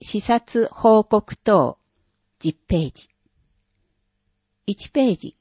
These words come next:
表紙。待ちわびた雪。そり遊び体験。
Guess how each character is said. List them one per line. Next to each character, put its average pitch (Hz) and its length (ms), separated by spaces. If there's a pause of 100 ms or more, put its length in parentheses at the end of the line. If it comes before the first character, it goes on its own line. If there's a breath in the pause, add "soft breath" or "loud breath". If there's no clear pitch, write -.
(120)
表 180 260
紙。 - 260 (1300)
待 196 180
ち 302 200
わ 302 160
び 208 120
た 139 200
雪。 - 480 (920)
そ 196 120
り 254 100
遊 254 260
び 247 140
体 226 240
験。 - 260